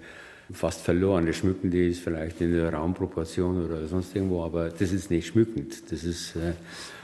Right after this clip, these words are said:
und das, äh, in der Folge hat natürlich auch, ob das ein Geländer war oder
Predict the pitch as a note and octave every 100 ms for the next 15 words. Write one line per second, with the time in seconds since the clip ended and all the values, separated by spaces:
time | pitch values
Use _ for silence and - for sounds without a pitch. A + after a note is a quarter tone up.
0 | - - F2 D#2+ - F2 - - - -
1 | G2+ G2+ - - - - - G#2 G#2 -
2 | E2+ D2+ D2 E2 F#2 F#2+ F#2+ G2 F#2 F#2+
3 | F2+ - E2+ E2 F2 - - - E2 D#2
4 | D#2 G2 A2+ G2+ F#2+ E2+ F2 E2